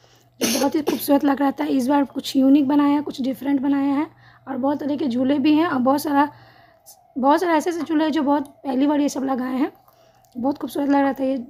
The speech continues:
झूला देखने में। <laughs> मुझे तो चक्कर आ रही थी। <laughs> और ये बहुत सा-, बहुत तरह के वैरायटीज,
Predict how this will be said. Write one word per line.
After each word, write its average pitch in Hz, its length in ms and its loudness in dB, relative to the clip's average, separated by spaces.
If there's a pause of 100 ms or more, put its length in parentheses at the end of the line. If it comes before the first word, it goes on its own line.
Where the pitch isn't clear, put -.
झूला 262 240 2
देखने 262 280 0
में। 320 120 2 (280)
<laughs> - 1900 -8
मुझे 247 180 4
तो 269 100 -6
चक्कर 285 360 -2
आ 254 120 0
रही 226 180 -4
थी। 277 480 0 (300)
<laughs> - 360 -16
और 247 100 -2
ये 262 100 4
बहुत 262 280 2
सा-, 277 100 -4
बहुत 254 340 -2
तरह 294 160 0
के 277 120 -2
वैरायटीज, 277 580 -4